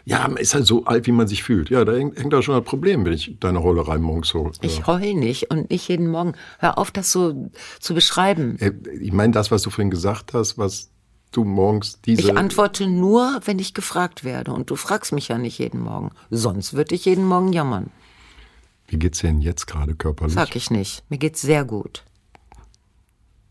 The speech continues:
Speaker 2: Mir geht's sehr gut. Ich fühle mich hier sehr wohl bei Tresor. Hier liegen sehr schöne Teppiche. Und wenn die die irgendwann mal aussortieren, stelle ich mich als Erste in die Reihe. Und wir werden sehr gut betreut. Ich hatte schon Kaffee.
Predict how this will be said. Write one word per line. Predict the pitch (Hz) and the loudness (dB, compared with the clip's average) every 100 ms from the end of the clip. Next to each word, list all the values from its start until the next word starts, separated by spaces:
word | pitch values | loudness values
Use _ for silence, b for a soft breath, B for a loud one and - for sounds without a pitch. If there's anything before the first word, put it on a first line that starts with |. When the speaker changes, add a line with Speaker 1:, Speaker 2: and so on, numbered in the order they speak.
| _ | _
Speaker 2:
Mir | 160 | 2
geht's | 175 - | 2 4
sehr | 214 | 2
gut. | 156 120 | 2 0
Ich | - - - | -2 -6 -4
fühle | - 180 | 0 0
mich | 151 - | 0 0
hier | 156 | 0
sehr | 127 123 | 0 -4
wohl | 113 113 147 220 B B B B | -2 2 4 4 B B B B
bei | - 196 | -2 -2
Tresor. | - 214 175 196 208 | 0 0 2 4 4
Hier | 190 | 4
liegen | 156 147 143 | 2 0 0
sehr | 117 147 | 0 0
schöne | - 180 156 | 2 2 2
Teppiche. | - 117 123 151 - 240 b b b b b b _ | -4 -6 -4 -4 -4 -4 b b b b b b _
Und | 143 | -4
wenn | 135 | -2
die | 135 | -2
die | 127 131 | -2 0
irgendwann | 165 196 185 | 2 2 0
mal | 165 | 0
aussortieren, | - 269 160 151 - 127 147 | -2 -4 -6 -6 -4 -4 -4
stelle | - 139 | -4 -4
ich | 139 - | -4 -4
mich | 139 - | -6 -4
als | 135 | -4
Erste | - 165 - | -2 -2 -2
in | 175 156 | -2 -2
die | 147 | -6
Reihe. | 131 127 117 104 185 B B B B B B B B B B - | -6 -4 -4 -4 -6 B B B B B B B B B B -6
Und | 147 | 2
wir | 147 | 4
werden | 139 135 | 4 2
sehr | 117 131 | -2 -4
gut | 127 - | -8 -8
betreut. | 113 - 135 175 233 | -10 -2 0 2 0
Ich | 180 | -4
hatte | - - | -6 -6
schon | - 113 123 | -8 -6 -8
Kaffee. | - - - 165 220 | -10 -12 -6 -4 -4